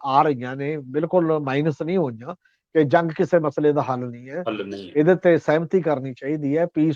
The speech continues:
Speaker 1: ਹੋਣਾ ਚਾਹੀਦਾ ਹੈ, normally ਇਹ ਸਾਰੀਆਂ ਗੱਲਾਂ ਨੇ। ਔਰ ਜਿਵੇਂ ਜੰਗ ਦੇ ਮਾਹੌਲ ਨੇ, ਪੰਜਾਬ ਦੀਆਂ ਸਾਰੀਆਂ ਕਿਸਾਨ ਜਥੇਬੰਦੀਆਂ ਦੀਆਂ, ਸਾਰੀਆਂ ਹੋਰ ਐਕਟੀਵਿਟੀਜ਼, ਕੋਈ ਬੇਰੁਜ਼ਗਾਰ ਧਰਨੇ ਲਾਉਂਦਾ ਸੀ ਆਪਣੀਆਂ ਮੰਗਾਂ ਮਸਲਿਆਂ ਲਈ,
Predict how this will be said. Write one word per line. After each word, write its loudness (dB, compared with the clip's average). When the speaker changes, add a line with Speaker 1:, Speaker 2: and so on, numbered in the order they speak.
Speaker 1:
ਹੋਣਾ -4
ਚਾਹੀਦਾ -2
ਹੈ, 2
normally 0
ਇਹ 4
ਸਾਰੀਆਂ -2
ਗੱਲਾਂ -6
ਨੇ। -12
ਔਰ 4
ਜਿਵੇਂ 2
ਜੰਗ 2
ਦੇ 2
ਮਾਹੌਲ 4
ਨੇ, 2
ਪੰਜਾਬ 0
ਦੀਆਂ 0
ਸਾਰੀਆਂ 4
ਕਿਸਾਨ -6
ਜਥੇਬੰਦੀਆਂ 0
ਦੀਆਂ, -2
ਸਾਰੀਆਂ 2
ਹੋਰ 6
ਐਕਟੀਵਿਟੀਜ਼, 2
ਕੋਈ 4
ਬੇਰੁਜ਼ਗਾਰ 4
ਧਰਨੇ 0
ਲਾਉਂਦਾ 0
ਸੀ 0
ਆਪਣੀਆਂ 0
ਮੰਗਾਂ 0
ਮਸਲਿਆਂ -2
ਲਈ, 0